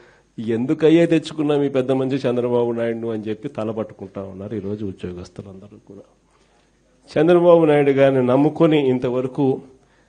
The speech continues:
ఏ వర్గం కూడా సాటిస్ఫైడ్‌గా లేని పరిస్థితులు ఈరోజు రాష్ట్రంలో కనిపిస్తా ఉన్నాయి. మరోవైపున విచ్చలవిడి కరప్షన్,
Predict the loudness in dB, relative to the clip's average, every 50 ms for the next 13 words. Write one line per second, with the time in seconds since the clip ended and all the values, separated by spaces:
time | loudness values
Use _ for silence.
0 | _ _ _ -4 -2 2 4 6 8 8 8 8 6 6 6 2 0 0 2 0
1 | 0 0 0 -2 -4 -4 -4 -4 -6 -10 -8 -6 -6 -6 -6 -6 -6 -6 -4 -4
2 | -4 -4 -4 -6 -6 -6 -6 -6 -8 -8 -10 -8 -6 -4 -4 -4 -4 -6 -8 -10
3 | -12 -14 -14 -14 -14 -14 -16 -18 -18 -18 -20 -20 _ -20 -20 -20 _ -20 -20 -20
4 | -20 -20 -20 -20 _ _ _ _ _ _ _ _ _ _ _ _ _ _ _ _
5 | _ _ _ _ _ _ _ _ _ _ 0 2 4 6 8 8 8 6 6 6
6 | 4 2 2 2 0 0 0 0 2 2 0 0 0 -2 -2 -2 -2 -4 -6 -8
7 | -10 -10 -10